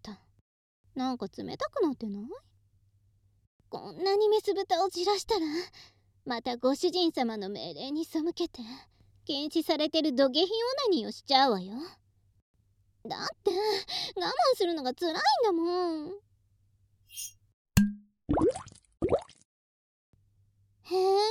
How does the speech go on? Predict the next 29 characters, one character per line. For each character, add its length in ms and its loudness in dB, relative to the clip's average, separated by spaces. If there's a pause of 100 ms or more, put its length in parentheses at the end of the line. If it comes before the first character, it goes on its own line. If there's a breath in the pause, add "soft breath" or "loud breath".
(1300 soft breath)
こ 160 4
の 100 0
媚 160 4
薬 260 6
を 100 6
飲 260 4
ん 20 4
だ 140 6
ら、 320 -2 (480 soft breath)
メ 160 2
ス 160 -2
豚 280 2
を 60 2
失 180 -4 (120)
神 180 0
す 140 -4
る 120 0
ま 140 2
で 80 0
犯 340 0
し 60 -6
て 140 4
く 100 -2
だ 140 0
さ 180 -2
る 140 -6
の？ 240 -10 (1600)
じ 80 -2
ゃ、 60 0